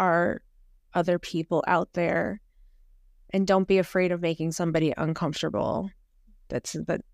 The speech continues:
that's not your problem. And I, I kind of, I did just say that, but, like, don't let the fact that it makes other f-, people uncomfortable keep you from telling your story. Because more than anything, I found comfort in people bearing witness to my pain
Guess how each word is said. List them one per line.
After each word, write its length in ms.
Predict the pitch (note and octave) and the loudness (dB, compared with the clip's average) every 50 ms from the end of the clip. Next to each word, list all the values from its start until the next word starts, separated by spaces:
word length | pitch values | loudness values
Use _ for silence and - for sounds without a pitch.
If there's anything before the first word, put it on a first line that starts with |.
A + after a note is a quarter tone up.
| _ _ | _ _
that's 320 | - F#3 F3+ E3 D#3 - - | -2 2 2 2 2 2 0
not 200 | F#3 E3+ - - | 0 0 2 0
your 100 | F3 E3 | -2 -2
problem. 580 | - - - - - - - - - F#3 F#3 - _ _ _ - - _ _ - - _ _ _ - | -2 -2 -2 -2 -2 -4 -4 -4 -4 -6 -8 -10 _ _ _ -20 -20 _ _ -20 -20 _ _ _ -4
And 140 | - G3+ A3 | 0 0 2
I, 180 | G#3+ G#3 G#3 - | 2 2 0 0
I 100 | - G3+ | -2 -4
kind 280 | G#3 - - - G#3 G#3 | -6 -4 -2 0 0 0
of, 100 | G3 - - - | 0 -2 -4 -6
I 100 | - F#3 | -6 -2
did 200 | - F3 E3 - | -2 -2 -2 0
just 180 | - E3 - | -2 -4 -2
say 140 | - - D2+ | -2 -2 -2
that, 220 | D2+ - C#3 - | -2 -2 -4 -4
but, 140 | - G#3 - | -4 -4 -2
like, 220 | - G#3 G3+ G3+ - | 0 -2 -2 0 2
don't 220 | G#3 G3+ G#3 A3 | 2 4 4 4
let 160 | B3 A#3+ A#3+ | 2 2 0
the 80 | C4 A#3+ | -2 -2
fact 280 | - A3 G#3 G#3+ - | 0 0 -2 0 0
that 100 | - G3+ | 0 0
it 80 | G3 - | 0 0
makes 220 | G3+ G3 F#3 - | 0 -2 -2 -2
other 200 | - - F3+ F#3+ | -2 -2 0 0
f-, 260 | F3+ - - G#3 G3+ - | -2 -2 -6 -10 -10 -6
people 340 | - A3 G#3+ - G3+ G3+ | -4 -4 -2 0 2 2
uncomfortable 600 | G3 G3 F#3+ - - F3+ F#3 - - G#3 F#3 F3 | 2 2 0 -2 -2 -2 -2 -2 -2 0 0 0
keep 280 | E3+ - - G3 G3 - | -2 -2 -2 -4 -2 0
you 80 | F#3+ F#3 | -2 -2
from 200 | - F#3+ F3+ F#3+ | -2 -2 -4 -2
telling 300 | - F#3+ D#3+ E3 F3+ - | -2 -2 0 0 0 -2
your 80 | - | -4
story. 720 | E3+ - - - E3+ F3+ F3 E3 C#3+ D3 C#3+ - - - _ _ _ _ _ _ _ _ _ _ _ _ _ | -4 -4 -2 0 0 2 2 2 0 -2 -4 -6 -10 -12 _ _ _ _ _ _ _ _ _ _ _ _ _
Because 720 | - F#3+ - - G3+ F#3+ F#3+ F#3+ F#3 F3+ F3+ F#3+ - - - _ _ _ _ _ _ _ _ _ _ _ _ _ - - _ _ - _ _ _ _ _ _ - | -2 -2 0 2 4 6 6 6 6 4 0 -4 -10 -18 -20 _ _ _ _ _ _ _ _ _ _ _ _ _ -20 -20 _ _ -20 _ _ _ _ _ _ -2
more 240 | G#3 G3 G3 A#3 | 2 4 4 4
than 180 | A3+ A#3 G#3 - | 4 4 2 2
anything, 600 | - F3+ G3 G3+ A3+ A#3 - - F#3+ E3 - - | 2 0 2 2 2 0 0 -2 -2 -2 -2 -4
I 140 | - E3+ A3+ | -4 -4 -4
found 360 | G3+ - G3 F#3+ F3+ E3+ - | -2 -2 0 0 0 0 -2
comfort 500 | - - - G3 F#3+ - - G3 F3+ - | -4 -4 -4 -4 -2 -2 0 0 0 0
in 200 | - F#3+ F3 E3+ | 0 -2 -2 -2
people 360 | E3+ - - F3+ - - F#3+ F#3+ | -4 -4 -4 -2 0 2 0 0
bearing 380 | F3+ F3+ F3 F3 F3+ F3 E3+ | 2 2 2 2 2 2 0
witness 500 | E3+ E3+ - - G3+ F3+ - - - - - | 0 -2 -2 -2 -2 -4 -4 -6 -8 -8 -6
to 100 | - F3+ | -4 -2
my 160 | D#3 - - | -2 -4 -4
pain 640 | - - F#3 D3+ E3+ E3 E3 D3+ D3+ G2+ - - | -4 -4 -2 0 0 0 0 0 -2 -4 -4 -6